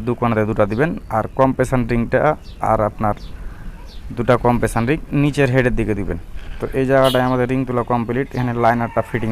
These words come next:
দেবো, তার আগে বডিতে অবশ্যই কিন্তু মোবিল ব্যবহার করব। বডিতে মোবিল ব্যবহার করলে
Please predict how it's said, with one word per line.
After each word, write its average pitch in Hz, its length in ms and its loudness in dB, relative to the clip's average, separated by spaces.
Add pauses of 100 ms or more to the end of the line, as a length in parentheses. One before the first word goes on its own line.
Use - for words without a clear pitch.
দেবো, 113 140 -2 (120)
তার 117 180 4
আগে 113 200 0
বডিতে 127 320 0 (180)
অবশ্যই 120 360 2
কিন্তু 117 240 2
মোবিল 123 280 4
ব্যবহার 107 300 6
করব। 101 140 2 (920)
বডিতে 120 280 4 (120)
মোবিল 120 240 4
ব্যবহার 117 260 6
করলে 120 180 4